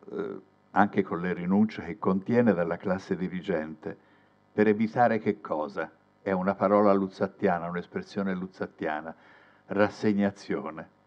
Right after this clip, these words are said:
ma rassegnazione con un obiettivo, altrimenti ci aspetta una Caporetto civile e una Caporetto finanziaria. La Caporetto elettorale è una valutazione che, eh, è dei giornali liberali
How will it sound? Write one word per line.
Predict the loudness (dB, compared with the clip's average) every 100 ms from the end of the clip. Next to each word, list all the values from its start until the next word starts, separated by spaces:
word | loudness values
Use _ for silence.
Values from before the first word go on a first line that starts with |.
| _ -2
ma | 0
rassegnazione | 0 -2 0 2 2 0 -2 -2 -2
con | 0
un | 2 2
obiettivo, | 2 0 -2 -8 -8 -8 -8 _ _ _ _
altrimenti | -8 -8 -4 0 2 0 -4
ci | -6 -6
aspetta | -2 0 2 2 2
una | 0
Caporetto | -2 -2 -2 -2 -4 -8
civile | -8 -8 -4 -2 -2 -2 -8 -20 _
e | -4
una | -4
Caporetto | -4 -4 -2 -2 -2 -4
finanziaria. | -2 -6 -6 -10 -10 -8 -8 -10 -20 -20 -20 _
La | -10
Caporetto | -2 0 2 4 4 4 2 2 -2 _ 0
elettorale | 4 4 4 8 10 10 8 2 -4 _ _ _ _ _ _
è | 4 6
una | 4 2 4
valutazione | 4 4 0 -2 0 4 4 4 0
che, | -2 -2 -8 -20 _ _ _ _ _ _
eh, | -2 -2 4
è | 4
dei | 4 2
giornali | 2 -2 0 0 0 -2
liberali | -2 0 0 0 -4